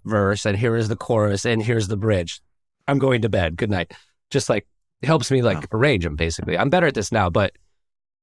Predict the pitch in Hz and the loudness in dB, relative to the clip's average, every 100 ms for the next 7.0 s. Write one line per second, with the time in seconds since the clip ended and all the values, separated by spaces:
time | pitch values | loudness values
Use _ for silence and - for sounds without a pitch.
0 | _ _ _ _ _ - 101 92 85 85 | _ _ _ _ _ -8 -4 0 0 -2
1 | - - _ _ _ _ _ _ _ _ | -6 -14 _ _ _ _ _ _ _ _
2 | _ _ - 220 104 - - 131 110 - | _ _ -2 0 0 -4 -2 0 -2 -8
3 | _ _ - 123 160 135 131 120 117 - | _ _ -2 0 2 2 0 2 0 -2
4 | - 107 107 - _ _ _ _ 151 170 | 0 2 0 -4 _ _ _ _ 0 0
5 | 143 139 110 - 120 113 107 104 95 123 | 2 2 2 2 2 2 2 0 -2 0
6 | 117 98 87 101 - 107 123 117 110 | 0 0 0 -2 0 0 0 2 0